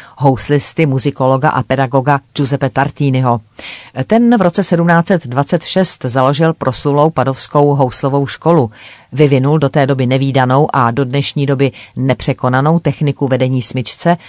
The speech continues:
a zajímal se i o teorii harmonie a akustiky. Zkomponoval mnohé houslové koncerty, symfonie, sonáty, etudy i variace.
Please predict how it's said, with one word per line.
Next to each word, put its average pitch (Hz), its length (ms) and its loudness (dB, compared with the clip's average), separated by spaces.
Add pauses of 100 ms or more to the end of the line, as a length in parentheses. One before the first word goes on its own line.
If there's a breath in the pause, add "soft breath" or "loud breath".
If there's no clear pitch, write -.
(220 loud breath)
a 127 120 -2
zajímal 180 380 2
se 233 160 0
i - 240 0
o 131 120 -2
teorii 180 520 2
harmonie 143 540 0
a - 120 -2
akustiky. 127 680 -4 (560 loud breath)
Zkomponoval 226 680 2
mnohé 160 440 4
houslové 170 500 2
koncerty, 160 680 0
symfonie, 139 680 0
sonáty, 135 680 0
etudy 135 320 -2
i - 140 -2
variace. 135 560 0